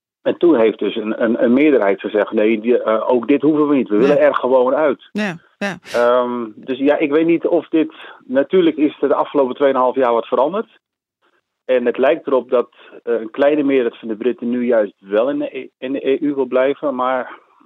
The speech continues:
Speaker 1: ik twijfel zeer of dit nou helpt.
Speaker 2: Ja, de, en voor de Europese Unie is het een goede deal?
Speaker 1: Ja, het is de deal die, eh, toen is afgesproken met de Britten.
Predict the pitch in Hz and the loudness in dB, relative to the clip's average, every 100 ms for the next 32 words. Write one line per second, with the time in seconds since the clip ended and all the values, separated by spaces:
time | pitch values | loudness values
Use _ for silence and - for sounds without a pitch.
0 | - - - - _ - - - - _ | -20 -20 -16 -18 _ -20 -20 -20 -20 _
1 | _ _ 147 143 131 117 139 151 165 - | _ _ 0 2 2 -2 0 2 2 2
2 | 143 - - _ _ _ - 170 - 156 | -2 -4 -14 _ _ _ -2 0 0 0
3 | 147 127 101 - - 220 185 202 208 240 | 2 2 0 -2 -6 -4 -4 -6 -8 -8
4 | 302 302 233 285 277 277 - 294 381 311 | -6 -6 -6 -6 -6 -6 -4 -4 -6 -8
5 | - 302 - 311 302 349 427 _ _ _ | -12 -12 -8 -6 -6 -6 -10 _ _ _
6 | _ _ _ _ _ _ _ _ _ _ | _ _ _ _ _ _ _ _ _ _
7 | _ _ - 120 135 151 170 135 123 160 | _ _ 0 2 4 2 0 0 0 2
8 | 165 131 147 - 143 - 196 175 151 - | 4 4 2 2 0 -2 -2 0 -2 -2
9 | 180 - 139 - 110 101 113 110 101 107 | -6 -6 -8 0 0 0 -4 -6 -2 -2
10 | 104 135 | -2 -4